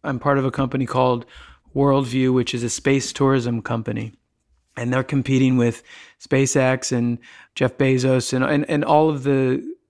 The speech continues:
companies that are taking people to space. But instead of using technology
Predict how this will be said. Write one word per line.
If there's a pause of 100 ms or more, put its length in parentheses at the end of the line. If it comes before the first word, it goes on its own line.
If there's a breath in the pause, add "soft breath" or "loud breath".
(220)
companies
that
are
taking
people
to
space. (280 loud breath)
But
instead
of
using
technology